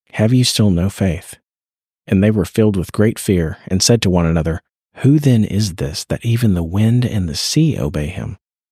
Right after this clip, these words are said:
So we see in the midst of our storms in life, like the disciples, Christ says, "Peace,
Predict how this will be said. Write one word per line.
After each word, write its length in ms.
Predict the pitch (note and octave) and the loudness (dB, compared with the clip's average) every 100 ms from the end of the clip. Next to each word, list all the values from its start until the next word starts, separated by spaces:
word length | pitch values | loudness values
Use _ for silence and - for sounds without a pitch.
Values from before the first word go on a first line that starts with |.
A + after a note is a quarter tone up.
| _ _ _ _ _ _ _ _ | _ _ _ _ _ _ _ _
So 240 | - - C#3+ | -8 0 2
we 120 | C3+ | 2
see 180 | - F3+ | 2 2
in 120 | E3+ | 4
the 60 | B2 | 4
midst 540 | B2 C3+ - - - | 4 0 -2 -4 -4
of 180 | - A2+ | -2 2
our 160 | B2+ C#3+ | 2 2
storms 420 | - G#2+ F#2+ F2 | 0 0 2 2
in 160 | F2 F2 | 0 0
life, 500 | E2+ F2+ - - _ _ - | 0 -2 -4 -12 _ _ -2
like 260 | A2 D#3+ | 0 2
the 80 | A#2+ | 0
disciples, 560 | G2+ - B2 - - - | 0 0 0 0 -4 -4
Christ 380 | - A2 B2+ | -4 -2 0
says, 440 | B2+ A2 A2 F#2+ - | 0 0 -2 -4 -8
"Peace, 560 | - - G#2 F2 - - | -6 -2 -2 -4 -8 -12